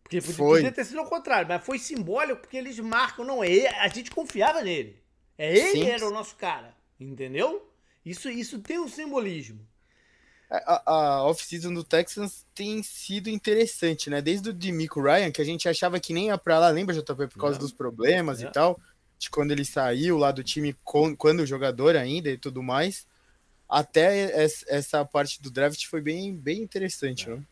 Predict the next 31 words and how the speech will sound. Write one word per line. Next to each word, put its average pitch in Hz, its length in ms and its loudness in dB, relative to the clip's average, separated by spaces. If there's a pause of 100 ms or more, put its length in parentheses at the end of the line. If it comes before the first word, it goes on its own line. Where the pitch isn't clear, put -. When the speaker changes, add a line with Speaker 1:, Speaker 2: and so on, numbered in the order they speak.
(440)
Speaker 1:
Aí 339 160 -2
depois, 311 580 -4
mais 208 440 -6
um 208 100 -4
center, 285 720 -4
o 175 80 -6
Scruggs. 254 1040 -2 (440)
Tank 359 420 -2
Dell 170 720 6 (680)
é 233 200 0
um 247 1000 -6
wide 254 260 0 (120)
receiver 175 840 -4 (960)
que 277 300 -6
acho 277 200 -4
que 285 80 -4
é 277 40 2
mais 320 200 0
baixinho 330 460 -4
do 311 120 -6
que - 100 -10
eu. 180 420 6 (1500)
Só - 500 -4
que 311 220 -8
ele 330 160 -4
é 349 40 -2
uma 403 200 -6
máquina 294 500 -2
de 226 80 -12
fazer 214 280 -6
touchdowns. 160 840 -6